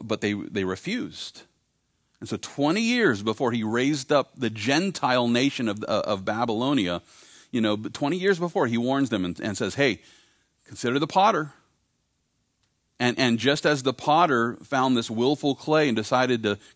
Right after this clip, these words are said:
recreate something else, so too the, the Lord can take a nation that is marred in his own hands by their own j-, uh, decisions.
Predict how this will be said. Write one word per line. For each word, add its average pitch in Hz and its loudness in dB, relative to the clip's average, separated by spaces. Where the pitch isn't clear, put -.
recreate 143 2
something 147 0
else, 143 -2
so 139 2
too 170 0
the, 110 2
the 107 -4
Lord 120 -2
can 95 -2
take 107 -4
a 147 0
nation 156 -2
that 104 -4
is 95 -8
marred 120 0
in 139 2
his 135 0
own 139 0
hands 113 -2
by 101 -2
their 127 2
own 160 2
j-, - -10
uh, 110 -4
decisions. 117 -4